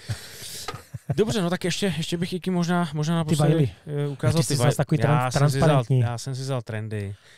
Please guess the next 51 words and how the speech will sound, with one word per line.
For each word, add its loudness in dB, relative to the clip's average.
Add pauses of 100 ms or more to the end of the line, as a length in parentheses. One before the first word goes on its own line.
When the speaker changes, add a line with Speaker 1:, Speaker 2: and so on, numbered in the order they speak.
(140)
Speaker 2:
Ty -12
jsi -6
Speaker 1:
Jo, -2
Speaker 2:
hezký. -4
Speaker 1:
já -2
jsem -4
si -4
vzal -2
trendy, -2 (480)
eh, 0
transparentní, -4
s -10
tím, -2
že -2
co -8
mě -4
teda -2
tady, -4 (420)
tady -2
u -6
těch, -6
eh, -4
u -6
těch -4
zaujalo, 0 (140)
eh, -4
byl -2
to -6
takový -2
můj 0
nápad, -2 (360)
který -8
jsem -6
chtěl -6
někomu -6
prodat, -2
ale -4
bohužel -4
teda -6
už, -10
už -14
to -6
někdo, -2
už -2
to -2
někdo 2
dělá, 2 (260)
<laughs> -6
tak -2
jsou 0
vlastně 0